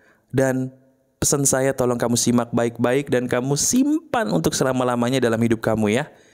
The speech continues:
Sederhana kok. Orang tidak akan menyayangi kamu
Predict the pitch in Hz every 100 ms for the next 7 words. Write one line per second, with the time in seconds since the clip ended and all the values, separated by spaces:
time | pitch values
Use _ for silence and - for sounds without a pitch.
0 | _ _ _ _ _ _ - - 139 123
1 | 117 113 110 - - _ _ _ - -
2 | _ _ _ - 143 143 151 160 165 175
3 | 175 - _ 147 127 127 123 120 127 127
4 | 120 117 110 110 110 110 - 110 110 110
5 | 117